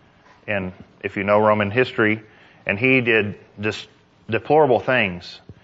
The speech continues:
um, that if you look up his name, um, on Google, you'll find some good information on him. I don't have time today to <laughs> talk about him, but he was a wicked, wicked man,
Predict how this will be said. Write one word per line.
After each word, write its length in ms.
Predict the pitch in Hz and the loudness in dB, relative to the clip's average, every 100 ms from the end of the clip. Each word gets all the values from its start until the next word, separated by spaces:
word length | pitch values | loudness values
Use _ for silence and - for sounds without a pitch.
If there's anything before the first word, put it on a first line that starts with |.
| _ _ - | _ _ -4
um, 460 | 107 98 90 85 85 - - _ _ _ _ 113 | 2 2 2 -4 -10 -18 -20 _ _ _ _ -2
that 360 | 113 - - - _ _ - | 0 0 -8 -20 _ _ -10
if 160 | 107 | -4
you 100 | 117 | 0
look 140 | 113 113 | 2 2
up 140 | 107 | 0
his 160 | 113 104 | 0 0
name, 400 | 113 113 113 127 - _ - - - _ | 0 0 0 -4 -14 _ -20 -20 -20 _
um, 460 | 107 101 98 92 92 - _ | 0 4 4 2 -2 -14 _
on 200 | 107 104 | -2 0
Google, 320 | 101 123 110 101 | 2 2 2 2
you'll 120 | 98 | 0
find 400 | - 101 95 98 - - | 0 -2 -2 -8 -16 -16
some 120 | 98 | -6
good 160 | 101 101 | -2 -2
information 520 | 95 98 107 123 98 | -2 -4 -4 -4 -10
on 140 | 85 | -12
him. 120 | 82 - - | -14 -18 -6
I 120 | 98 | 0
don't 160 | 107 110 | 0 0
have 180 | 101 | -2
time 360 | - 120 110 101 | 0 2 2 2
today 300 | 101 101 101 | 0 2 4
to 160 | 98 - - - - | 2 0 -10 -20 -14
<laughs> 300 | - - - | -14 -14 -4
talk 220 | 139 - | -2 0
about 240 | 120 101 | 2 2
him, 180 | 107 92 - | 2 -2 0
but 400 | 147 120 - - - - - _ | 2 2 -2 -16 -18 -18 -20 _
he 120 | 151 | 0
was 120 | 151 131 | 2 2
a 60 | |
wicked, 380 | 117 156 160 131 | 2 2 2 2
wicked 280 | 131 123 117 | 2 2 0
man, 380 | 123 123 90 | 2 0 -2